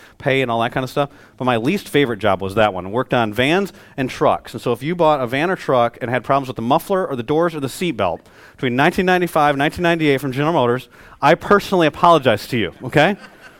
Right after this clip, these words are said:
<laughs> Probably talking to somebody. I don't know what happened, but it was bad news. And, uh, I remember it takes about a day or two days maybe to figure out how to do one of these jobs.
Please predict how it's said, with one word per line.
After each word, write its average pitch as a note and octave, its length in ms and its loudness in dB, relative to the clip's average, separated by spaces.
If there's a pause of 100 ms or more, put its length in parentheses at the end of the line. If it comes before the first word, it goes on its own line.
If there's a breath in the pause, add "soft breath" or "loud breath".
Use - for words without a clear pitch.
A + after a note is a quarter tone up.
(240 loud breath)
<laughs> - 720 -20
Probably D#3 280 2
talking D#3 440 2
to B2 60 4
somebody. A2 380 2
I C3+ 120 8
don't E3+ 120 6
know C#3+ 120 6
what G#2+ 100 2
happened, G2 240 2
but C#3 180 4
it D3 60 4
was C#3 120 2
bad B2+ 180 2
news. F#2 140 -6 (540 loud breath)
And, C#3 280 2
uh, B2+ 80 6 (120)
I C3 100 4
remember E3 380 4
it B2+ 60 0
takes G#3 160 0
about A3 180 4
a D#3 60 2
day D#3 400 4
or C#3+ 140 -2
two G3+ 180 -6
days E3+ 220 0
maybe D#3 400 0
to D#3+ 80 -6
figure D3+ 240 -2
out D3+ 100 2
how D3 60 0
to C3 100 -2
do C3+ 160 -2
one D#3+ 80 -2
of D#3 60 -2
these D3+ 160 -4
jobs. E3 340 0